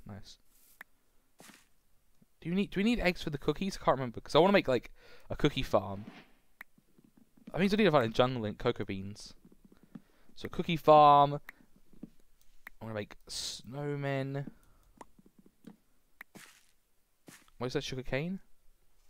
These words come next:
No, that's not sugar cane. I wish I had a spyglass right now.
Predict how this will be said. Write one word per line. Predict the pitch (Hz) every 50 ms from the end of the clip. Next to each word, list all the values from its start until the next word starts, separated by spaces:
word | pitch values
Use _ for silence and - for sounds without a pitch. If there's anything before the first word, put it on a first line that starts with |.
| - - - - - - - - - _ _ _
No, | - 107 107
that's | 107 - -
not | 92 -
sugar | - 113 107
cane. | - - 107 107 110 - - - - - - - -
I | - 117
wish | 165 214 -
I | 254
had | 240 175
a | 151
spyglass | - - - - - - - 104 120 131 131 - 107 101 104 -
right | 104 95
now. | 98 101 101 104 123